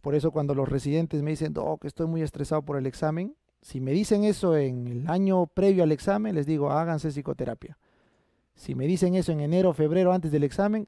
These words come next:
le digo, "Toma sertralina", porque ya no va a dar tiempo, ¿me entiendes? No va a dar tiempo para que se hagan psicoterapia de enero a junio. Tienes que pepearte, no hay otra.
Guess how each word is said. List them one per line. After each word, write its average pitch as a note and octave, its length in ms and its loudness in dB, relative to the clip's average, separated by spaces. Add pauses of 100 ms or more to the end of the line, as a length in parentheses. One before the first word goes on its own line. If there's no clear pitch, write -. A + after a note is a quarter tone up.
le C3 140 -6
digo, C3 160 -2
"Toma F3+ 500 4
sertralina", B2+ 720 -6 (480)
porque C3+ 240 -10
ya D3 120 0
no F3 140 2
va E3+ 80 4
a D#3+ 40 2
dar D#3 160 2
tiempo, G2+ 380 -10 (280)
¿me C3+ 80 -8
entiendes? E3+ 440 -6
No D3 240 0
va F3 100 4
a - 20 0
dar D3+ 180 2
tiempo F#3 580 0 (400)
para C3 180 -2
que B2 120 -10
se E3+ 100 0
hagan E3+ 160 0
psicoterapia D3+ 680 0
de C#3 140 2
enero D3+ 260 2
a - 20 -2
junio. G#2+ 460 -8 (1200)
Tienes E3 260 2
que D3+ 140 -2
pepearte, B2+ 640 -6
no D3 120 -4
hay D#3 120 4
otra. - 280 -6